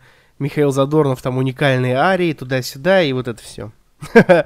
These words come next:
Я просто вам объясню, что фраза «положено», да, вот «нужно так-то», э, на это, ну,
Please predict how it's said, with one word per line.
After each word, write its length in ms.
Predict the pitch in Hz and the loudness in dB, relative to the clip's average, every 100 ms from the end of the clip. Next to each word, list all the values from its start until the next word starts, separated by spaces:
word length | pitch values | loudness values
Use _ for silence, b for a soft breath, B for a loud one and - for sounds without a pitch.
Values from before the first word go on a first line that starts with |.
| B B B B B | B B B B B
Я 160 | 185 254 | 2 4
просто 320 | 262 247 220 | 4 2 2
вам 120 | 214 | 2
объясню, 540 | 196 175 - 156 117 - _ _ _ _ _ _ _ - - | 2 -4 -4 -4 -6 -12 _ _ _ _ _ _ _ -18 -16
что 600 | - - 170 175 170 156 b b b | -14 -2 2 4 4 2 b b b
фраза 420 | - 175 190 147 | -6 0 2 2
«положено», 640 | 139 156 240 277 160 127 113 | 0 2 4 4 2 -4 -2
да, 240 | 143 180 | 0 0
вот 320 | 127 113 - | 0 -6 -12
«нужно 520 | 135 143 214 185 147 123 | -2 2 4 2 -4 -6
так-то», 600 | 123 113 - 139 170 165 b b b | -8 -12 -6 -4 -4 -8 b b b
э, 220 | 139 135 | -4 -4
на 120 | 135 185 | 0 0
это, 320 | 220 220 196 b b | 0 -4 -6 b b
ну, 260 | 196 175 | 2 2